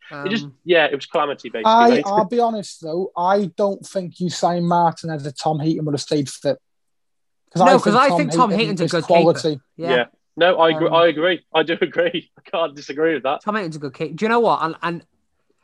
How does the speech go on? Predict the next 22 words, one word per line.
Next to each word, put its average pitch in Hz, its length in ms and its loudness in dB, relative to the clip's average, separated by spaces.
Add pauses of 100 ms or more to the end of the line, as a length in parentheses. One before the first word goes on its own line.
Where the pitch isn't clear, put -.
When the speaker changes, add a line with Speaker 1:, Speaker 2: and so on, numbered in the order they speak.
(140)
Speaker 2:
this 185 200 -2
might 196 160 2
sound 175 300 0
weird, 143 320 0
but 131 120 -4
I 180 120 2
can 185 180 -6
see 170 220 -6
us 160 160 -2
signing 135 300 -8
him 123 180 -14
as 123 80 -10
our 120 140 -2
backup 127 420 -4
if 113 100 -20
De 120 80 -14
Gea 123 220 -10
goes 117 240 -14
in 113 60 -18
the 113 60 -18
summer. 117 280 -16 (600)
Speaker 1:
Yeah. 104 240 -10